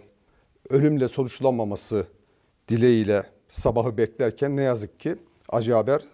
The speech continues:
e, sabah ulaştı ve komşu İran devletinin Cumhurbaşkanı Sayın İbrahim Reisi ve Genç Dış İşleri Bakanı, e, Sayın Abdullahiyan uğradıkları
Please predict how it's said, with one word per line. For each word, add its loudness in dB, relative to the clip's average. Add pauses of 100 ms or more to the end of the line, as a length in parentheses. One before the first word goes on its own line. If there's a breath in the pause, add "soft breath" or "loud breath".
(160)
e, -2
sabah 0
ulaştı -4 (480 soft breath)
ve 0
komşu -4
İran -2
devletinin -4 (720 soft breath)
Cumhurbaşkanı 2 (220)
Sayın -6
İbrahim -4
Reisi -2 (560 soft breath)
ve 4 (400)
Genç 0
Dış -8
İşleri -4
Bakanı, -4 (600 soft breath)
e, -4
Sayın -2 (480 soft breath)
Abdullahiyan 0 (920)
uğradıkları 0